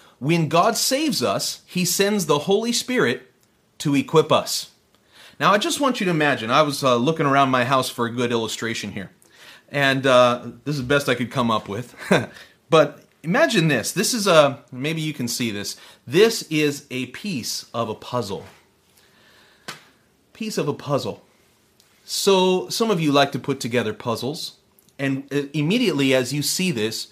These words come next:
your, uh, O C D starts kicking in, right? I have to put that thing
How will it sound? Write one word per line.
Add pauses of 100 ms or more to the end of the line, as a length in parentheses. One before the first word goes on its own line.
(140)
your,
uh,
O
C
D
starts
kicking
in,
right? (320)
I
have
to
put
that
thing